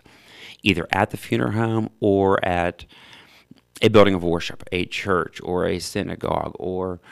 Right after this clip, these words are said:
or a, a, you know, something like that. E-, even a reception area has held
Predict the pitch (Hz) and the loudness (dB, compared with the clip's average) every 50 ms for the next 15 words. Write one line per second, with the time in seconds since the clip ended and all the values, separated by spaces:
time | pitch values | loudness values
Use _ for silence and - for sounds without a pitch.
0 | - - - - - - _ - - 87 85 87 87 - - - 82 - - - | -20 -20 -20 -20 -20 -16 _ -4 -2 0 0 2 2 2 2 0 0 -2 -2 -4
1 | 92 - - - - 98 85 76 82 85 - _ _ - - 123 113 104 98 95 | -6 -8 -8 -8 -6 -6 -4 -4 -6 -8 -10 _ _ -6 -4 -2 0 0 0 0
2 | 90 87 87 87 - - - 85 85 90 107 - - 120 107 110 101 92 90 92 | 0 0 0 -2 -4 -6 -8 -6 -4 -2 -2 0 0 0 0 0 0 -2 -2 -4
3 | - - 107 92 87 - - - 87 85 82 85 90 87 - - - - - - | -2 0 2 2 2 0 -6 -10 -8 -8 -6 -6 -6 -6 -6 -8 -10 -10 -14 -20
4 | - - _ _ - - - 90 - 95 90 78 80 85 85 80 | -20 -20 _ _ -12 -10 -8 -6 -2 0 0 2 0 0 -4 -6